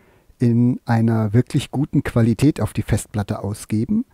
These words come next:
sodass man eine Archivdatei hat und die vielen einzelnen Videoschnipsel, die man gebraucht hat, löschen kann, sodass man mit einer qualitativ guten Datei später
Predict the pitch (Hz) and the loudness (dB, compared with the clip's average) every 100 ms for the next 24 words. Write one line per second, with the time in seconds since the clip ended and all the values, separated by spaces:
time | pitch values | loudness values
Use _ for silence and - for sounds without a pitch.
0 | - - - - 107 110 - 120 113 - | -20 -20 -8 -6 -2 -2 2 2 2 0
1 | 107 104 - - 160 - 202 - 185 156 | -2 0 -4 -4 -6 -2 -2 0 0 0
2 | 208 - 107 110 - 123 123 123 117 107 | -4 -4 -2 -2 -2 0 0 0 -2 -2
3 | 123 147 - 139 131 101 110 135 143 143 | -2 -2 -2 0 0 0 -2 0 -2 -2
4 | - 151 - 165 143 107 98 92 - - | -2 -4 -2 -10 -4 -2 -4 -6 -10 -10
5 | 104 - 95 - 90 98 87 - 175 247 | -10 -8 -10 -10 -8 -6 -6 -4 -4 -4
6 | _ _ - - - - - - - - | _ _ -20 -20 -20 -20 -20 -20 -20 -20
7 | _ _ - 117 131 120 135 123 120 117 | _ _ -6 -2 0 2 2 2 0 -2
8 | 113 117 113 110 - _ - 120 185 165 | 0 2 2 -2 -6 _ -4 -2 0 -2
9 | - 165 - 165 165 165 147 131 - 123 | -2 -6 -6 -6 -4 -2 0 -2 -2 0
10 | 131 139 156 _ _ - _ _ - - | 0 -2 -4 _ _ -20 _ _ -16 -8
11 | - 110 127 - 139 135 135 - | -4 0 0 0 2 2 0 -2